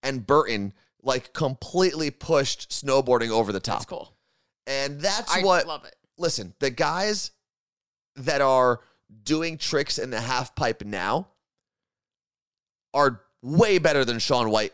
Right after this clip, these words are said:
Speaker 1: was at his best.
Speaker 2: Well, they were saying one of the guys competing with Shaun White wasn't even one years old when
Speaker 1: Mm-hmm.
Speaker 2: Shaun White won his first gold.
Speaker 1: And even Chloe Kim, I mean, the run that Chloe Kim did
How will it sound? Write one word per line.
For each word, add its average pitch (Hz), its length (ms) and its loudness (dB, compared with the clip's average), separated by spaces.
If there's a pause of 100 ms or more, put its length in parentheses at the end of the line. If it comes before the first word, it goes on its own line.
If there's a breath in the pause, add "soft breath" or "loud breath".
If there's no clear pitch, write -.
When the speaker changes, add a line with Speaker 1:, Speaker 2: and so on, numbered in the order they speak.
Speaker 1:
was 117 460 4
at 95 180 -2
his 104 180 -4
best. - 340 -6
Speaker 2:
Well, 262 140 4
they 254 120 4
were 240 100 2
saying 269 260 0
one 202 100 0
of 208 80 -2
the 214 60 0
guys 196 200 0
competing 202 400 -2
with 175 200 -2
Shaun 170 340 0
White 180 320 4
wasn't 180 380 4
even 180 320 0
one 175 220 0
years 170 200 -4
old 170 220 2
when - 120 -2
Speaker 1:
Mm-hmm. 151 80 -4
Speaker 2:
Shaun 160 180 0
White 156 200 -2
won 170 180 -4
his 151 160 -8
first - 440 -2
gold. 156 460 0
Speaker 1:
And 196 100 0
even 285 240 0
Chloe 208 300 4
Kim, 233 260 4
I - 40 -4
mean, 180 120 -2
the 180 80 4
run 202 260 2
that 302 140 -4
Chloe 196 360 4
Kim 180 380 -2
did 120 320 -2